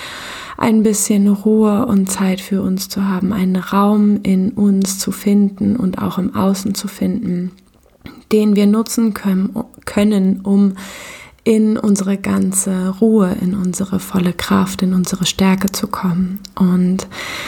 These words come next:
ich habe dir hier eine kurze Meditation mitgebracht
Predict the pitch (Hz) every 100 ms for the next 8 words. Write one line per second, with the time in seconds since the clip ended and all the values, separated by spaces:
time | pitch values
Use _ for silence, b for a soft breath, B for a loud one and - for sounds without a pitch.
0 | B B B B _ _ 226 202 202 202
1 | 208 202 220 208 208 - 190 190 196 185
2 | 190 196 - 233 226 208 196 196 190 -
3 | 190 196 - 208 214 202 190 196 196 190
4 | 180 190 175 214 - -